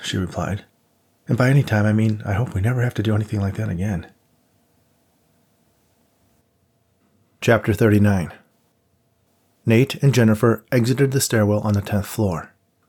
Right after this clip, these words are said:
The journey obviously took a toll on Nate's ankle, and he walked with a pronounced limp at this point. "Let me help you," Jennifer said. She took his good arm and wrapped it around her shoulder so he could use her for support. "Thanks," Nate acknowledged reluctantly.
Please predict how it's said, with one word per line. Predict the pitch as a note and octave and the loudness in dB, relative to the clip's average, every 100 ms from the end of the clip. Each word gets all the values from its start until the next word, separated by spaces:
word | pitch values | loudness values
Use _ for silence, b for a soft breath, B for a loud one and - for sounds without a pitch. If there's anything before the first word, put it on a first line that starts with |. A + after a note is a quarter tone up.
| _ | _
The | G#2+ | 0
journey | A2+ G2+ G2 | 4 4 2
obviously | A2+ A2+ G#2 - G2+ | 0 0 0 -2 -4
took | - G2 | -4 -6
a | |
toll | F2+ A#2+ A2+ F#2+ | -4 -2 -2 -2
on | F#2+ F#2+ | -2 -4
Nate's | F#2 - | -4 -2
ankle, | G#2 G2+ - - _ _ _ _ | -2 -2 -6 -14 _ _ _ _
and | B2+ | 0
he | B2 | 2
walked | A#2+ C#3 C3+ | 4 2 0
with | A2 | -4
a | |
pronounced | G#2 A2 A2 G#2+ | -2 0 0 0
limp | G2+ A#2+ G#2 - | -2 0 -2 -6
at | - | -12
this | F2 | -12
point. | - - E2 - _ _ _ _ _ _ | -10 -10 -12 -14 _ _ _ _ _ _
"Let | C3 | 2
me | C#3+ | 4
help | D3 - | 4 2
you," | G2 - _ _ - | -4 -6 _ _ -2
Jennifer | G#2+ G2 | 0 0
said. | F#2+ F2 E2+ - _ _ _ _ _ - | -4 -8 -8 -14 _ _ _ _ _ -2
She | D3+ | 2
took | D3+ | 2
his | C#3 | 2
good | B2+ G#2+ | 2 2
arm | F#2 A#2 | 2 2
and | G2+ | 2
wrapped | F#2+ F#2+ | 0 -2
it | G2 | -2
around | F#2+ F#2+ | -2 -2
her | F#2+ | -6
shoulder | - C3+ G#2 F#2+ | -2 -2 -2 -4
so | F#2+ F#2+ | -6 -8
he | G#2+ | -6
could | G#2 | -2
use | G#2+ A2 | 0 0
her | G2+ | -2
for | F#2+ G2 | -6 -10
support. | - - A2+ D#2+ - _ _ _ _ _ _ | -10 -6 -6 -6 -14 _ _ _ _ _ _
"Thanks," | G2 F2+ - - _ _ _ | -2 -2 -4 -14 _ _ _
Nate | A2 G2+ | 0 2
acknowledged | G#2 G2 F#2+ G2 | 2 2 0 -2
reluctantly. | F#2+ F#2+ G#2 G2 F#2+ - | -2 -4 -4 -6 -8 -10